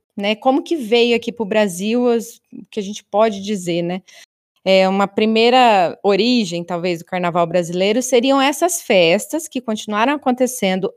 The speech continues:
antes do período da quaresma. Essas festas geralmente eram tre-, mesmo uns três dias antes da, da quaresma, mas tem lugares no Brasil depois que foi aumentando, né, essa quantidade de dias.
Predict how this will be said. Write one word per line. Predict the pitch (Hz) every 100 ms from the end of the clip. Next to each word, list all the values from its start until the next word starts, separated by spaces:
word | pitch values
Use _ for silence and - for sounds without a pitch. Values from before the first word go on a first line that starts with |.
| -
antes | 214 269 415 349 247
do |
período | 220 214 196 175
da | 185
quaresma. | 180 160 151 151 175 233 392 - _ _ _ _ _ _
Essas | - 220 220 254 254
festas | - 208 202 226 - 269 262 - -
geralmente | 240 294 277 269 302
eram | 269 277
tre-, | 285 269 254 -
mesmo | 233 233 240 254
uns | 247
três | 247 269 233
dias | 247 226
antes | 233 -
da, | 220 233 220 208
da | 214
quaresma, | 220 254 180 160 165
mas | 165 -
tem | 185
lugares | 185 185 185 185
no | 190
Brasil | 196 185
depois | 185 196 175 -
que |
foi | - 196 233 - _ _ _ _
aumentando, | - 185 196 233 208 196 175 180
né, |
essa | 175 175
quantidade | - 190 190 190 190
de | 220
dias. | 196 151 151 -